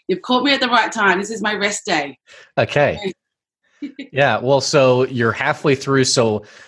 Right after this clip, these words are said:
Speaker 2: okay. So now we're like, I'm like, "Okay, this is a whole world I don't even understand." So you're on this LinkedIn tour. What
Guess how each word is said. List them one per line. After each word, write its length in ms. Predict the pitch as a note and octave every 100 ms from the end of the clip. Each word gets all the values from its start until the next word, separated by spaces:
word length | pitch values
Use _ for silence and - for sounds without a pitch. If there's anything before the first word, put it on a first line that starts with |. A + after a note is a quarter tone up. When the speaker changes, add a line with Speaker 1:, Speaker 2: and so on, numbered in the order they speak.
| _
Speaker 2:
okay. 180 | B2+ A#2+
So 140 | G#2 A2+
now 240 | C3+ D3+
we're 100 | D3
like, 300 | B2+ A#2+ A2+
I'm 160 | A#2+ C3
like, 360 | A2 G2+ - -
"Okay, 140 | F#2+
this 160 | G#2 A2+
is 100 | A2
a 60 |
whole 240 | G2+ A2+ G2
world 320 | G2 G2 F#2
I 80 | F2+
don't 160 | F2+
even 260 | F#2 E2+ F2
understand." 640 | F#2+ F2+ F2 - E2+ D#2
So 80 | -
you're 220 | G2 G#2+
on 380 | C3+ D3 C#3+ C3+
this 260 | A#2+ - G#2+
LinkedIn 520 | A2 A#2 A#2+ B2 G#2+
tour. 520 | - G#2 F#2 F2+ F2 - - - - - _ _
What 280 | G2 B2 F#3